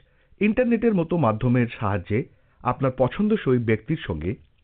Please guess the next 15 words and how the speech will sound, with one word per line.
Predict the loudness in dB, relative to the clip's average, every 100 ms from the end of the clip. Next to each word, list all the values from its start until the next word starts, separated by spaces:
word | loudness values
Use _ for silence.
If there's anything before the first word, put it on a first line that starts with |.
| _
পরিচিত | -2 0 -2 -4
হতে | -2 -2
পারেন। | -4 -6 -8 -16 -20 _ _ _ _ _ _
যোগাযোগের | 0 2 2 2 2 0
সংযোগ | 0 0 0 -2 -4
আপনার | -4 -2 2
রয়েছে | 0 0 -6 -10 -14 _ _ _ -2
এবং | 0 2
আপনি | 0 -2 0 -2 -4 _ -20
সেই | -2 0 0 0
আনন্দ | 0 0 -4 -6
থেকে | -2 0 -2 -4 _ -2
বঞ্চিত | 0 0 -2
হবেন | -2 -2 -4
না। | -6